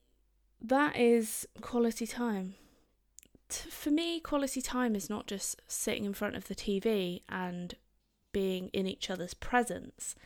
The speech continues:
For me, it's, like, actually sitting down, looking at each other, no phone, and talking, or going for a walk. Like, uninterrupted quality time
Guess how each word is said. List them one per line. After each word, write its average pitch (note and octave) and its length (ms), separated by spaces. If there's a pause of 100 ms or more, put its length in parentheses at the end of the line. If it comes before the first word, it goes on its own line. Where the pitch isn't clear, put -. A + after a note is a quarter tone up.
(320)
For - 220
me, C4+ 380
it's, - 300
like, G#3 380
actually A#3+ 720 (760)
sitting B3+ 400
down, G#3 540
looking A3 340
at G#3 60
each - 220
other, G3 440
no G#3+ 220
phone, F#3+ 600 (600)
and A3 160
talking, F#3 480 (240)
or G3+ 480 (300)
going B3+ 220
for C4+ 120
a C4 60
walk. C4 480 (380)
Like, C#4 300
uninterrupted C4 1300 (880)
quality G#3 500
time F3+ 500